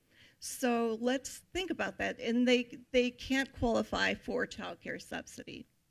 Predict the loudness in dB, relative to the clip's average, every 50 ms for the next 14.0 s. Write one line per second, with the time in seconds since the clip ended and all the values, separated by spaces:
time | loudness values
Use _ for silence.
0 | _ _ _ _ _ _ _ _ _ _ _ _ _ -20 -20 _ _ 0 2 2
1 | 2 4 2 0 0 0 -2 0 0 0 0 0 0 0 0 0 2 2 2 0
2 | 2 2 0 2 6 8 8 8 8 8 10 8 8 8 8 6 6 6 4 2
3 | 2 4 4 6 4 4 4 2 2 2 0 -4 -6 -4 -4 -4 -2 -4 -4 -4
4 | -4 -4 -4 -4 -2 0 0 0 -2 -4 -6 -8 -6 -6 -8 -10 -8 -8 -6 -4
5 | -4 -4 -4 -6 -8 -8 -10 -12 -14 _ _ _ -20 -20 -20 -20 -20 -20 -10 _
6 | -2 -2 0 0 0 0 2 2 4 4 4 4 2 -2 -2 0 0 0 0 0
7 | -2 -2 -2 -4 -6 -6 -6 -6 -6 -6 -6 -6 -6 -8 -8 -8 -8 -6 -2 0
8 | 0 2 6 6 6 8 8 8 6 6 4 2 0 -2 -2 0 0 2 4 4
9 | 4 2 2 0 -2 -2 -2 -2 -2 -2 -2 -2 0 0 0 0 0 -2 -4 -8
10 | -12 -20 -14 -10 -6 -4 -2 -4 -4 -4 -6 -8 -8 -8 -6 -2 0 2 2 2
11 | 2 0 0 0 0 -2 -2 -4 _ _ _ _ _ _ _ _ _ 2 2 2
12 | 4 2 2 2 2 0 0 2 0 0 0 2 2 2 2 2 0 -2 -2 -2
13 | -2 -2 -2 0 2 2 2 2 0 -2 -2 -2 -4 -4 -2 -4 -4 -6 -8